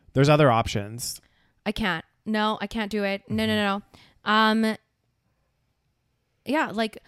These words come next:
Speaker 2: they're like, "Yeah, they can no longer afford to care for an animal due to the rising cost of living in Ontario."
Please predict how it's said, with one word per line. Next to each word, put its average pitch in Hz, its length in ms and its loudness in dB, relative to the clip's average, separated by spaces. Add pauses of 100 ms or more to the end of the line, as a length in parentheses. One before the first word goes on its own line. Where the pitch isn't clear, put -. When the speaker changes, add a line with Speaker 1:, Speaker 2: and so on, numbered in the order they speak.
(160)
Speaker 2:
they're 262 140 -6
like, 262 180 -4
"Yeah, 254 140 0
they 233 120 -2
can 254 160 -6
no 247 100 -2
longer 254 320 -2
afford 254 240 -4
to - 80 -16
care 233 240 -8
for 254 100 -4
an 233 60 -4
animal 196 260 -4
due 202 120 -8
to - 80 -12
the 196 100 -6
rising 190 320 -4
cost 190 220 -8
of 185 80 -8
living 180 180 -6
in 175 60 -8
Ontario." 160 360 -10